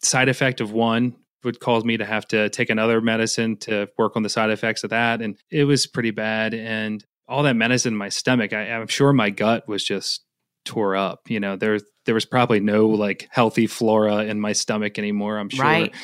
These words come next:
Speaker 1: And, um, you know, with the, the A D H D, you know, I, I'm putting that in air quotes because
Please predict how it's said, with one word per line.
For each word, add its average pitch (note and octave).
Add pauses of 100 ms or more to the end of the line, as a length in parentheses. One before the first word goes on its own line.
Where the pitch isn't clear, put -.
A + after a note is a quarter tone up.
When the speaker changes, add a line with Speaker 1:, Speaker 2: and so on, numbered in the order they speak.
(340)
Speaker 1:
And, A#2+
um, A2
you C3+
know, C3
with B2
the, A2+
the A2+
A B2
D A#2
H A2+
D, B2+
you A2+
know, G#2+
I, B2
I'm A#2
putting B2+
that A2
in G#2
air A2
quotes G2+
because A2